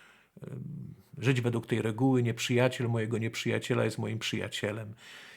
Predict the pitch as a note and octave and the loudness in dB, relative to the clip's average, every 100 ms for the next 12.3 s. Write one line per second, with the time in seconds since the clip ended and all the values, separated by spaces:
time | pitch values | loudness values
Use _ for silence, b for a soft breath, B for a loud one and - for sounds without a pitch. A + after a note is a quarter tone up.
0 | B - A2+ A2+ C3 C3+ - A#2+ - A#2+ | B -6 -4 0 0 0 0 -4 -4 -4
1 | - A#2 A2 B2 B2 A#2 A2 B B B | -2 0 6 6 6 2 -2 B B B
2 | B - E3+ - A#2+ B2+ C3+ D3 D3+ F#3 | B -16 -12 -10 -8 -4 -4 0 4 6
3 | G3+ C#3+ D3 G#3 B B B B B - | 6 4 0 -2 B B B B B -14
4 | - - - - D3+ E3 E3 E3 F3+ G3+ | -14 -16 -12 0 2 4 6 6 6 6
5 | C#3 - - - - C3 C3 B2 C3 A#2+ | 4 0 -10 -10 0 4 4 4 4 4
6 | A#2 B2 A#2 B2+ A#2 B2 B2 A#2+ A#2 A2+ | 2 0 0 0 4 4 6 4 2 -2
7 | A#2 G#3 G3+ E3+ - B2 A#2 A#2+ A2 A2+ | -4 -2 0 0 0 -4 0 0 0 -4
8 | A2+ A2+ B2 B2+ A#2+ A2+ A2 - - G#2+ | -4 2 2 2 0 -4 -4 -4 -2 -2
9 | G#2+ - - - A2+ A#2 A2+ A#2 A2+ A2 | -2 -4 -6 -6 -4 -2 -2 -2 -2 -2
10 | G#2+ A2+ A2+ - - B B B B B | -2 -6 -8 -10 -14 B B B B B
11 | B - F#2+ A#2 A#2+ A#2 A2 A#2 A#2 A2+ | B -8 -6 -2 -2 0 -2 -2 -2 -2
12 | A2 G#2+ A2+ | -6 -10 -12